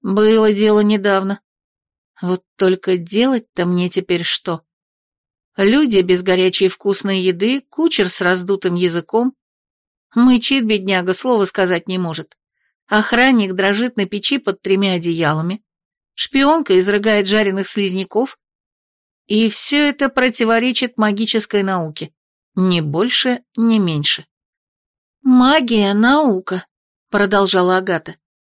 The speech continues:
«Чтобы сварить зелье, нужны ингредиенты, расчеты, правильное время по лунному календарю, заклинания. Так просто колдовство не происходит».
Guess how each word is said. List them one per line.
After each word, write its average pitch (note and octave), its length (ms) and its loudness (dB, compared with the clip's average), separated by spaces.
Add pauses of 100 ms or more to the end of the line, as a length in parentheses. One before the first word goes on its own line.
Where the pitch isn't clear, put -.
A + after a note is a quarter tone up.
(320)
«Чтобы G#3+ 340 0
сварить A3 400 2
зелье, A3 460 2
нужны F#3+ 380 0
ингредиенты, A3+ 840 -2 (460)
расчеты, G#3+ 800 0 (400)
правильное B3 520 2
время A#3 360 2
по A#3 80 -2
лунному A3 440 2
календарю, G#3+ 540 2
заклинания. G#3 880 -2 (560)
Так F#3 240 -2
просто A#3+ 380 0
колдовство C#4 580 0
не A#3+ 140 2
происходит». C4 720 -2